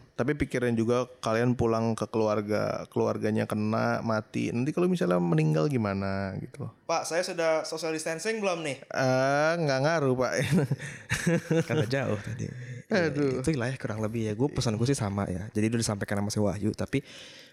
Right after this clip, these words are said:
Speaker 2: gue mau ngambil segmen ini untuk mengapresiasi kalian semua yang udah patuh terhadap, eh, P S B B. Buat kalian semuanya tetap semangat, dan yang paling penting nih ya, yang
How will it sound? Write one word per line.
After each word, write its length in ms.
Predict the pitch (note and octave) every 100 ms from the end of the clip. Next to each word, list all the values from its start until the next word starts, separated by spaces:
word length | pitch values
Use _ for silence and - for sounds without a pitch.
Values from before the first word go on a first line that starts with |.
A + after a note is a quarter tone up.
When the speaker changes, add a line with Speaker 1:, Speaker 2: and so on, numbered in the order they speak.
| _
Speaker 2:
gue 220 | - A#2+
mau 100 | B2
ngambil 220 | A#2 G#2+ G#2+
segmen 300 | A2 G#2+ G#2+
ini 240 | A2 C#3
untuk 240 | A#2+ A#2
mengapresiasi 880 | G#2+ G2+ G#2 G#2 G2+ G2+ G2+ F#2+ A2 C3 - -
kalian 320 | - G#2 G2+
semua 380 | G2+ G2 G#2+ A2
yang 160 | F#2+ G2+
udah 220 | G2+ G2+
patuh 320 | - - C3+ - -
terhadap, 580 | F#2+ F#2+ G2+ F#2 F2+ - - -
eh, 340 | F#2 F2+ E2+ -
P 120 | -
S 100 | G2+
B 140 | - F#2+
B. 80 | G#2 B2+ C#3 - - - -
Buat 160 | G#2+
kalian 160 | A2 G#2
semuanya 200 | G#2+ A#2+
tetap 140 | A2+
semangat, 460 | - G2 F#2+ G#2 C3
dan 220 | G#2+ G2+ G2 - - - -
yang 160 | A#2
paling 220 | A2+ A#2 A#2+
penting 300 | B2 B2 A2
nih 120 | G2+
ya, 80 | G2+ - _ _ _ _ _ _ _ -
yang 200 | A#2